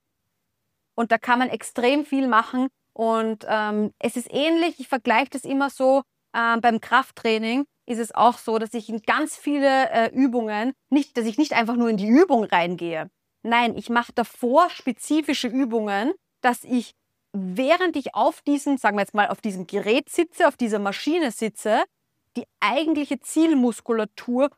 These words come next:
noch besser ansteuern kann. Weil manchmal hindert mich mein eigener Körper daran, diese Muskulatur auch wirklich gut anzusteuern. Und ähnlich ist es jetzt quasi hier beim Flugzeugsitz. Also ich hoffe, du verstehst, was ich meine.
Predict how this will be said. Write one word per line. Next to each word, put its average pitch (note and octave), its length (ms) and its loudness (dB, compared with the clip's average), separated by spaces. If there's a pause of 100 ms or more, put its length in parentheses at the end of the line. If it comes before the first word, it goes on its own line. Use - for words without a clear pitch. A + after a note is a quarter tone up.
noch B3+ 300 0
besser - 400 0
ansteuern G3+ 580 0
kann. F3 280 -6
Weil F#3+ 100 -6
manchmal A#3+ 380 -2
hindert C4+ 360 -2
mich B3 160 -4
mein G#3 160 -6
eigener B3 340 0
Körper A3 320 0
daran, G3 420 -2
diese A#3 200 -4
Muskulatur A3 680 -4
auch G3 80 -10
wirklich G#3 280 -4
gut - 200 -10
anzusteuern. F3+ 720 -4 (380)
Und B3+ 180 2
ähnlich C#4 500 2
ist C4 100 0
es B3+ 100 0
jetzt B3 180 -6
quasi A3+ 300 0
hier C#4+ 420 2 (200)
beim A3+ 180 0
Flugzeugsitz. A3 840 -2
Also F#3+ 140 -8
ich - 80 -8
hoffe, B3 200 0
du A#3 80 -4
verstehst, A3+ 400 -4
was C4+ 120 -4
ich B3+ 100 -8
meine. B3+ 300 -2